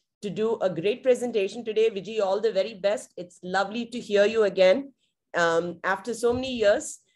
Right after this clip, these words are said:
It gives me a lot of nostalgia. Um, you know, we, we were college mates and now we are sharing a professional ground together. Very happy for you. And, uh, let me tell you that the India Home residents are all extremely,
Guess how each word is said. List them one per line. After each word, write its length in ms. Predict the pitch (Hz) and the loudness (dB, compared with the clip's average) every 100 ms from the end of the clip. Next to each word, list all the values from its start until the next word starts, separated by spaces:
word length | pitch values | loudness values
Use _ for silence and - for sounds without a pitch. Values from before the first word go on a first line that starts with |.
| _ | _
It 100 | 196 | -10
gives 160 | 208 214 | -8 -6
me 140 | 233 | 0
a 40 | 208 | 2
lot 180 | 202 | 2
of 120 | 233 - | 0 0
nostalgia. 840 | 185 190 190 180 190 226 240 294 _ | -2 0 -2 -2 0 0 0 -2 _
Um, 380 | 165 180 175 170 165 | -6 -4 -2 -4 -4
you 80 | |
know, 200 | 180 196 202 | -2 -4 -6
we, 280 | 190 180 165 | -10 -10 -8
we 100 | 185 | 2
were 300 | 185 175 - _ _ | 4 4 0 _ _
college 340 | 247 262 262 214 | 2 2 2 2
mates 280 | 240 240 | 2 2
and 120 | 233 185 | -2 0
now 200 | 190 208 | 0 -2
we 160 | 202 | -2
are 300 | 190 190 180 - _ | 0 0 -2 -8 _
sharing 360 | - 202 202 208 | -4 -2 -2 -4
a 40 | |
professional 600 | 190 180 180 185 - 208 | -4 -4 -4 -6 -4 -4
ground 400 | 175 175 180 196 | 0 0 0 -2
together. 480 | 185 156 151 180 269 _ - _ - | -4 -4 0 -2 -2 _ -20 _ -2
Very 200 | 190 262 | 2 2
happy 320 | 247 214 226 | 2 -2 -8
for 120 | 214 | -8
you. 440 | 220 208 214 277 - - _ - | -8 -4 -4 -4 -8 -12 _ -2
And, 340 | 180 180 180 | 6 6 8
uh, 220 | 170 170 165 _ _ | 8 6 2 _ _
let 160 | - 214 | 0 0
me 140 | 277 | 0
tell 180 | 269 247 | 2 2
you 120 | 254 | 2
that 180 | 240 220 | 0 0
the 160 | 202 - | 0 -2
India 320 | 226 226 254 | -4 2 2
Home 380 | 269 233 233 233 | 2 0 0 0
residents 760 | 196 190 202 202 240 254 - - - | -2 -4 -2 2 2 0 -12 -14 -2
are 160 | 196 | -2
all 500 | 196 196 208 220 220 _ _ - | 0 2 4 4 2 _ _ -14
extremely, 1800 | 175 - - - - 220 226 262 277 285 285 277 269 269 269 262 - | -12 -16 -20 -20 -16 -10 -8 -4 -2 -2 -2 -4 -4 -2 -2 -4 -10